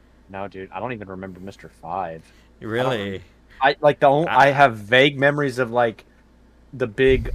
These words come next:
Speaker 1: uh, like, Quaker's Oat guy, but that's it.
Speaker 2: <laughs> The Quaker's Oat guy. <laughs> Oh, that's pretty good.
Speaker 1: Uh-huh.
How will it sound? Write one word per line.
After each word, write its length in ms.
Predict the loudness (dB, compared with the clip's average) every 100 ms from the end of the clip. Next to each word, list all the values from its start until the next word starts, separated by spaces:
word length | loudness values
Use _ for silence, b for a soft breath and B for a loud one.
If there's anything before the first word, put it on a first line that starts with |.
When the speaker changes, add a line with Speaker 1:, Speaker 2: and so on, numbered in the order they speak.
| -4
Speaker 1:
uh, 100 | -2
like, 140 | -2 0
Quaker's 380 | 0 2 2 4
Oat 240 | 2 2
guy, 400 | 2 4 4 0 -6
but 120 | -6
that's 220 | -4 -4 -2
it. 220 | -4 -2
Speaker 2:
<laughs> 20 |
The 400 | -4 -2 -4 -4
Quaker's 580 | -2 2 2 2 -8 -8
Oat 240 | -8 -10 -12
guy. 380 | -16 -14 -14 -16 -14
<laughs> 840 | -14 -16 -10 -10 -2 -4 -2 -8 -8 _ _ _ _ B B -20 -20 -12
Oh, 320 | -6 -2 0
that's 220 | -2 -4 -10
pretty 280 | -12 -10 -8
good. 340 | -8 -10 -14 _ B
Speaker 1:
Uh-huh. 300 | -20 -14